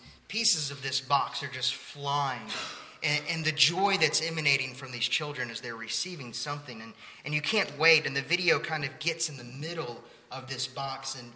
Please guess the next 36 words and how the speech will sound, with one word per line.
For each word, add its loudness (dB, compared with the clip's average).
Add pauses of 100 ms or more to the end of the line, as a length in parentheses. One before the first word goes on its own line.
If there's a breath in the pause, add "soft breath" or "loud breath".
one -2
by 4
one, -4
children -4
are -2 (300 loud breath)
reaching 4
in 4
and -2
kind -6
of -8
fighting 2
so -2
that -10
they -6
can -8 (100)
grab -2
what's -8
in -10
there. -8
And -14
what's -10
in -10
there, -10 (720 loud breath)
it's 0 (220)
God's 2
Word. -2 (100)
It's -4 (180)
this -4 (180)
right -2
here. -10 (880 loud breath)
It's -2 (140)
translations 0
of -14
the -12
Bible, -2
and -12